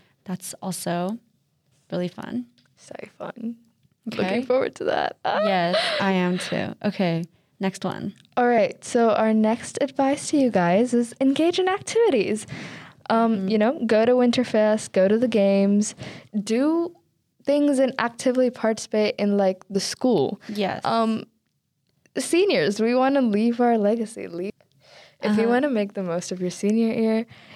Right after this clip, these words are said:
Speaker 2: you should most definitely participate in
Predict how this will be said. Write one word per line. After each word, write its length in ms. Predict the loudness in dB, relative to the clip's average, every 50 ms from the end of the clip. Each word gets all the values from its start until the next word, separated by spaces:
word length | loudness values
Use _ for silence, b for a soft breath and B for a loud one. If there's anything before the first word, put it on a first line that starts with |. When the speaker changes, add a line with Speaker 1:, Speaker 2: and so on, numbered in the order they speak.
| B B
Speaker 2:
you 140 | -2 0
should 320 | 0 2 0 0 -2 -2 0
most 440 | 0 2 2 2 0 -4 -8 -6 -2
definitely 520 | 0 0 0 0 2 2 2 4 2 0 0
participate 600 | -2 -2 -2 -2 -2 -6 -4 -2 0 0 0 -2 _
in 240 | -4 -4 -4 -4 -6